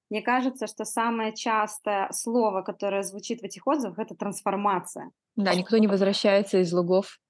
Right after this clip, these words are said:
Speaker 2: прежним.
Speaker 1: Да.
Speaker 2: Это не всегда как-то, м,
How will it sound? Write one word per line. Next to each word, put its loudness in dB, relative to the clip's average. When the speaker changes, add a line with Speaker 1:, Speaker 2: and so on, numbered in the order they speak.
Speaker 2:
прежним. 0
Speaker 1:
Да. -10
Speaker 2:
Это 4
не 8
всегда 4
как-то, 0
м, -6